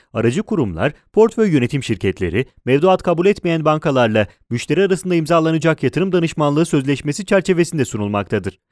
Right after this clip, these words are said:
Burada yer alan yorum ve tavsiyeler, yorum ve tavsiyede bulunanların kişisel görüşlerine dayanmaktadır. Bu görüşler mali durumunuzla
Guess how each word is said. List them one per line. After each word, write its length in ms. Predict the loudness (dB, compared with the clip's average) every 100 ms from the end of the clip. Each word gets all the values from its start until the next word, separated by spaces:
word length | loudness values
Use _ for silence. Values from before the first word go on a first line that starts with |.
| _ _ -6
Burada 220 | -4 -2
yer 160 | 0 0
alan 240 | 0 0
yorum 280 | -2 -2 -2
ve 60 | -2
tavsiyeler, 640 | -2 -2 -4 -6 -2 -4 -4 _ -2
yorum 240 | 2 2
ve 80 | 2
tavsiyede 460 | 0 0 0 0
bulunanların 540 | 0 0 0 0 0 -2
kişisel 420 | -4 -6 0 0
görüşlerine 520 | 0 -2 0 -2 0
dayanmaktadır. 720 | 0 0 0 -2 0 -2 -2 _ _ _ -6
Bu 100 | -2
görüşler 460 | -2 -2 -2 -2 -2
mali 380 | -2 0 0
durumunuzla 600 | 0 -2 -2 -6 -2 -2